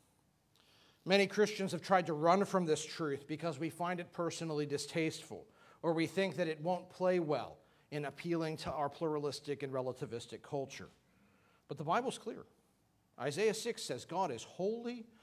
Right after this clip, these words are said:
holy, holy." Abraham understands in Genesis eighteen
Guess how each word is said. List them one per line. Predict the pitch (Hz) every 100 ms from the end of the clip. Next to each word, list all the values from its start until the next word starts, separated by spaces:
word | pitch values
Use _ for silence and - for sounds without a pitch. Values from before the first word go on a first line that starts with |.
| - _
holy, | - 190 196 202 220 202 - - _
holy." | 170 170 170 123 - _ _ _ _ _ _ _ _
Abraham | 175 190 196 208 202
understands | 190 185 196 185 170
in | 170
Genesis | 151 180 180 180 -
eighteen | 185 175 - 190 175